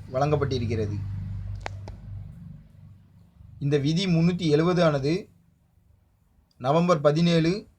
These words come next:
ஆயிரத்தி தொள்ளாயிரத்தி ஐம்பத்தி இரண்டில் கொண்டு வரப்பட்ட ஒரு விதி. இந்திய அரசியலமைப்பின்படி நாடாளுமன்றத்தில் இயற்றப்படும்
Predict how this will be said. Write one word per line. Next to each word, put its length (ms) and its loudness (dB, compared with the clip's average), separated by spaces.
ஆயிரத்தி 440 2
தொள்ளாயிரத்தி 480 4
ஐம்பத்தி 420 0
இரண்டில் 400 0
கொண்டு 180 0
வரப்பட்ட 300 2
ஒரு 220 -2
விதி. 220 -6
இந்திய 320 4
அரசியலமைப்பின்படி 880 4
நாடாளுமன்றத்தில் 840 4
இயற்றப்படும் 460 0